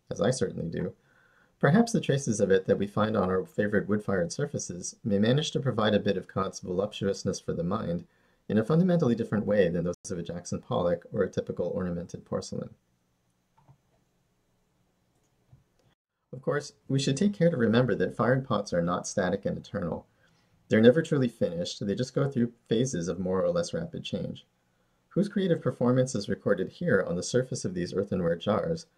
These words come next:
that have spent their most recent years sitting outside in the Mediterranean sun and rain?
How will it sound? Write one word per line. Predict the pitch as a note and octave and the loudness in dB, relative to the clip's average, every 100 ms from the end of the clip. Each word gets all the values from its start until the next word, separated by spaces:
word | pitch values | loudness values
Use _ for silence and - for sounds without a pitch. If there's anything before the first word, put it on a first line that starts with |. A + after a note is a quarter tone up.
| _ _ _ - | _ _ _ 4
that | F#2+ | 6
have | G2+ | 6
spent | - A#2 | 4 2
their | A#2 | 4
most | G2+ G2 G#2 | 4 4 2
recent | B2+ - E2 | 0 0 0
years | E2 E3+ - - | 0 -2 -4 -8
sitting | G#2 G2+ | 0 0
outside | F#2+ G2 - G2 | 0 -2 -4 -4
in | F#2+ E2+ | -2 -2
the | |
Mediterranean | E2+ F#2 F#2 F2+ F2 F2 E2 | -2 -4 -6 -6 -4 -2 -2
sun | - F2 | -4 -6
and | D#2+ | -6
rain? | E2+ G#2 - G#2 | -6 -6 -8 -12